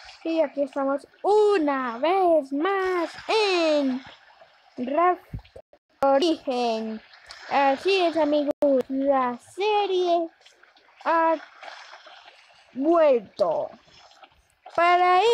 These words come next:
este reto les quiero dar el reto de que le den like, amigos, con la nariz y con los ojos cerrados.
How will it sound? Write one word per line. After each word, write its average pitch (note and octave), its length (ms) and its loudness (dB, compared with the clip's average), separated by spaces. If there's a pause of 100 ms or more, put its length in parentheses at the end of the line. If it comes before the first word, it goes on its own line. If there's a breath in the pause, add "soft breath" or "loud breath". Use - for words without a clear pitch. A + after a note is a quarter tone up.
este - 500 -8
reto F4+ 800 -4 (440)
les D4+ 360 0 (100)
quiero E4+ 420 -2
dar D4 280 2 (120)
el C#4 180 2
reto D#4+ 320 -2
de B3 260 -2 (300)
que C4+ 160 0
le C#4 160 0
den D4 340 0
like, F4+ 380 -2
amigos, D4 240 -4 (1600)
con D#4 320 2
la C#4 140 4
nariz F4+ 800 2 (1040)
y D#4+ 220 0
con D4 460 2
los A#3+ 260 0
ojos D4+ 580 2
cerrados. B3+ 1500 2